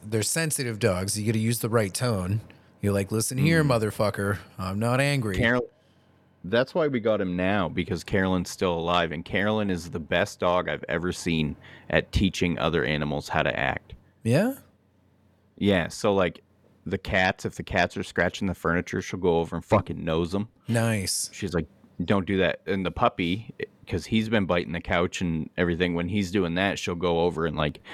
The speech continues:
Speaker 2: like, do, like, this weird little growl at him, and he stops.
Speaker 1: Yeah, she's
Speaker 2: And
Speaker 1: like,
Speaker 2: I'm
Speaker 1: "Don't
Speaker 2: like, "What the"
Speaker 1: fuck up my living room bed, motherfucker."
Speaker 2: She's like, "My dad won't like that."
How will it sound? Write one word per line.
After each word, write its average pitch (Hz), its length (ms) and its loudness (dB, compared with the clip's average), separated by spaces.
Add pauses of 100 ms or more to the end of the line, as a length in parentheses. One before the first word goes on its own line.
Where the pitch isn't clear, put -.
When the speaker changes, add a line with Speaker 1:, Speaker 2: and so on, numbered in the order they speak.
(320)
Speaker 2:
like, 82 140 4 (160)
do, 98 160 4
like, 92 240 2
this - 240 -4
weird 104 500 4
little 82 1120 2 (100)
growl 85 500 2
at 113 120 2
him, 143 140 -2 (800)
and 92 100 2
he 92 60 6
stops. - 680 -2
Speaker 1:
Yeah, 117 100 -2
she's 120 220 0
Speaker 2:
And 85 100 0
Speaker 1:
like, - 80 0
Speaker 2:
I'm 131 60 4
Speaker 1:
"Don't 131 40 2
Speaker 2:
like, 127 80 -4
"What 151 120 -2
the" - 60 -12
Speaker 1:
fuck - 340 2
up 147 120 4
my 131 100 2
living 135 320 6
room 107 180 2
bed, 92 220 -2
motherfucker." 101 640 0 (560)
Speaker 2:
She's - 280 -2
like, 90 140 2
"My 95 200 0
dad 90 280 2
won't 87 220 -2
like 90 240 0
that." - 260 -4